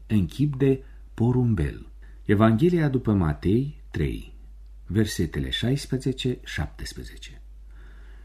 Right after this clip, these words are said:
Însuși Domnul Isus, trimițând pe apostoli la propovăduire, le-a zis: "Drept aceea,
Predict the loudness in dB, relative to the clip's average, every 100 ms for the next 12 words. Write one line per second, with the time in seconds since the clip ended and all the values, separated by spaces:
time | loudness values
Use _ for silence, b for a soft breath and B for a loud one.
0 | b b b -20 -20 -6 4 6 6 2
1 | -2 0 2 2 2 2 0 -4 -6 -4
2 | -2 -2 0 0 0 0 -4 -4 -6 -4
3 | -2 0 -2 -2 -2 -4 -2 -2 -2 0
4 | 0 2 2 2 0 -2 -6 -10 -16 -20
5 | b b b b b -20 -14 -8 0 2
6 | 2 2 -2 0 0 2 0 -4 -12